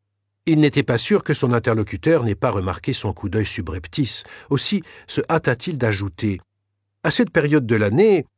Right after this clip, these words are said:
il n'y a vraiment personne dans le train. » Il observait les fenêtres du wagon-lit. « Vous avez raison », approuva Hercule Poirot. « Et espérons que le Taurus Express ne sera pas bloqué par la neige. » «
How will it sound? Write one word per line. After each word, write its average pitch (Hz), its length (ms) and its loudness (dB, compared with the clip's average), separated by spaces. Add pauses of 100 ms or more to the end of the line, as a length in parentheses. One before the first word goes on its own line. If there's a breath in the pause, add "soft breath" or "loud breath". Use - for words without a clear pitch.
(320)
il 165 120 4
n'y 160 100 6
a 151 40 6
vraiment 170 280 2
personne 151 380 2
dans 95 100 0
le 87 80 -4
train. » 85 280 -4 (1300)
Il 117 120 -2
observait 123 380 0
les 127 80 0
fenêtres 135 400 -2
du 117 100 -4
wagon-lit. « 95 500 -4 (1120)
Vous 160 180 4
avez 139 160 6
raison », 143 440 2 (140)
approuva 107 420 -2
Hercule 92 320 -4
Poirot. « 80 380 -8 (1300)
Et 156 280 6 (240 loud breath)
espérons 202 560 4
que 202 100 4
le 170 140 4
Taurus 170 320 0
Express 185 420 -2
ne 156 60 2
sera 123 240 2
pas 165 140 2
bloqué 131 280 2
par 107 140 0
la 95 100 0
neige. » « 139 480 0